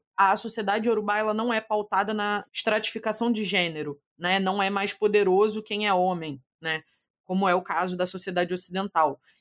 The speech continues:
E sim quem é mais velho, né? Quem é mais velho tem preponderância na sociedade Yorubá.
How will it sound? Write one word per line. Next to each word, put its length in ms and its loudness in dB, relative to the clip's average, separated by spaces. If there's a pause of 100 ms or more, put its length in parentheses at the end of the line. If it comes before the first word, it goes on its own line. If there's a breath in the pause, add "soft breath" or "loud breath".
E 80 0
sim 320 2
quem 220 2
é 40 2
mais 200 2
velho, 420 0 (260)
né? 220 0
Quem 260 -4
é 40 0
mais 200 0
velho 440 0
tem 200 -4
preponderância 840 -2
na 100 -6
sociedade 680 -4
Yorubá. 440 0